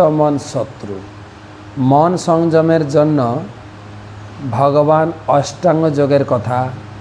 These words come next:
আসনে বসে মস্তক, গ্রীবা, শরীর সরল রেখায় রেখে কিভাবে আহার সংযম করে মনকে সংযত করব, তার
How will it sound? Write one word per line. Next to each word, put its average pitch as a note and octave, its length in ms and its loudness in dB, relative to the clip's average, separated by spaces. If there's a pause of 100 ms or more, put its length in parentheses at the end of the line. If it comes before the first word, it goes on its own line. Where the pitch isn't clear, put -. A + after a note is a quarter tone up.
(580)
আসনে D3 480 2 (1120)
বসে C#3 420 2 (1800)
মস্তক, D3+ 560 2 (160)
গ্রীবা, D3 360 2 (180)
শরীর D3 320 0 (140)
সরল D3 320 2 (120)
রেখায় D3+ 380 0
রেখে B2 280 -4 (1000)
কিভাবে D3+ 600 4 (960)
আহার E3 340 2 (160)
সংযম E3+ 440 2 (140)
করে D3 200 4 (140)
মনকে C#3 360 2 (100)
সংযত C3 380 -2 (140)
করব, B2+ 220 0 (1300)
তার C#3 160 4